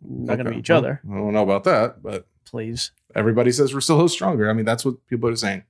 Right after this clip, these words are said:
Speaker 1: There's a reason he hasn't reached, there's a reason he hasn't reached out to the show. It's called
Speaker 2: <laughs>
Speaker 1: intimidation. You're welcome. Stay in your lane, Ryan. Doesn't even spell his name right, please. Next.
Speaker 2: All right. I think we got one or two other national questions. Uh,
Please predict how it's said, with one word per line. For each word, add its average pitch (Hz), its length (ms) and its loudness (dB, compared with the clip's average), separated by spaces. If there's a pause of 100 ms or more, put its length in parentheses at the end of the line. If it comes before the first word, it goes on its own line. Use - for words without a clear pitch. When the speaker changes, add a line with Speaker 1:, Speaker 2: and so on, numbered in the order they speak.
(100)
Speaker 1:
There's 147 120 2
a 170 60 4
reason 190 240 6
he 175 60 6
hasn't 160 240 2
reached, 156 260 0
there's 156 140 0
a 170 40 4
reason 170 200 4
he 156 60 6
hasn't 139 180 0
reached 139 200 0
out 131 160 2
to 131 60 -6
the 123 120 -2
show. 117 320 -6 (380)
It's - 100 -20
called 131 240 4
Speaker 2:
<laughs> - 0 -
Speaker 1:
intimidation. 127 600 -2 (160)
You're 135 160 -2
welcome. 117 320 -2 (600)
Stay 175 180 0
in 175 80 2
your 170 80 6
lane, 156 220 4
Ryan. 131 460 2 (300)
Doesn't 214 120 4
even 185 80 6
spell 165 260 4
his 104 100 -2
name 139 240 2
right, 123 220 -2
please. 143 380 -2 (180)
Next. 180 420 2
Speaker 2:
All 156 220 2
right. 127 380 2
I 165 80 2
think 220 140 4
we 220 60 6
got 190 160 4
one 175 140 4
or 165 80 4
two 156 260 2
other 143 320 6
national 135 520 0
questions. 131 600 0
Uh, 131 440 2